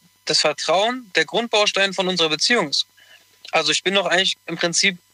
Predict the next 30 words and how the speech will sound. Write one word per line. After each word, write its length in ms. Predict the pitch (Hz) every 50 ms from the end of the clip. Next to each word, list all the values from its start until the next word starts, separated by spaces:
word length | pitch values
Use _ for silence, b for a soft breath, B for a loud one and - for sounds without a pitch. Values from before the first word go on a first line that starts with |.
| _ _ _ _ _ _ - - 131 -
mit 220 | - 165 160 156 -
ihr 100 | 175 170
die 80 | 160
Partnerschaft 540 | - - 165 185 185 196 190 175 165 - -
eingegangen, 420 | 156 160 175 185 185 190 202 214 B B B B B B B
weil 200 | - - 160 180
ich 120 | 202 196 -
ihr 80 | 170
vertraue. 520 | - 170 160 - - 185 190 196 170 143 135
Wieso 240 | 143 139 143 156
muss 160 | 160 175 185 180
ich 20 |
dann 100 | - 147
eifersüchtig 640 | - 170 196 208 - 185 160 151 147 - - 151 143
sein 300 | - 147 151 160 175 185 B B B B B
und 120 | - 151
mir 140 | 151 151 147
irgendwelche 720 | 139 175 180 180 165 156 156 151 - - 156 156 151 151 147 b b b b b b b b b -
negativen 560 | 160 165 180 180 180 170 - 175 160 165 160
Gedanken 360 | 156 143 156 170 185 170 160
ausmalen, 540 | 147 147 151 147 - - 151 147 151 151 160
dass 180 | 156 156 151 -
sie 60 | 156
jetzt 160 | 151 147 -
mit 140 | - 151 -
irgendjemand 380 | - 170 175 170 156 151 147 147
anderem 340 | 160 175 185 180 165 156
was 180 | 147 143 139 -
haben 280 | 156 170 175 175 180 175
könnte, 460 | - 165 165 165 165 165 170 180